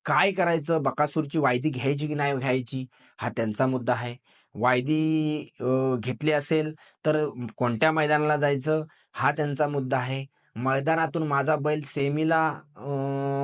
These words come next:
पळवायचा की नाही पळवायचा, हा त्यांचा मुद्दा आहे. मला वाटलं, त्यांना वाटलं मोहिल शेठला, की आता नाही पळवायचं, मी गाडी भरून घेऊन जातो, तर तो सुद्धा त्यांचा मुद्दा आहे. पण त्याच्यावरती उगाच आपण कोणतरी चर्चा करत. मी, अ,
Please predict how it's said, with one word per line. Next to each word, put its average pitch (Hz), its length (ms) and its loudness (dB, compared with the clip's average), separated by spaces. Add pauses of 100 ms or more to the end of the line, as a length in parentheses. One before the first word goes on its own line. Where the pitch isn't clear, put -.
(120)
पळवायचा 147 420 2
की 160 120 -2
नाही 151 240 0
पळवायचा, 147 560 0
हा 123 200 -8
त्यांचा 123 320 -4
मुद्दा 120 280 -4
आहे. 123 140 -8 (260)
मला 139 280 2
वाटलं, 147 260 -4
त्यांना 139 280 -2
वाटलं 139 260 0
मोहिल 135 260 -2
शेठला, 135 280 -4
की 135 100 -4
आता 131 200 -2
नाही 147 220 2
पळवायचं, 135 340 0
मी 139 80 -2
गाडी 127 280 0
भरून 131 360 -4
घेऊन 156 280 0
जातो, 131 360 -4 (380)
तर 95 40 -14
तो 127 260 -2
सुद्धा 151 300 -2
त्यांचा 156 280 0
मुद्दा 131 280 -6
आहे. 117 120 -12 (320)
पण 175 120 -4
त्याच्यावरती 214 480 0
उगाच 214 320 0
आपण 196 380 0
कोणतरी 190 320 -2
चर्चा 165 320 -2
करत. 156 260 -2
मी, 196 420 0 (100)
अ, 160 160 -4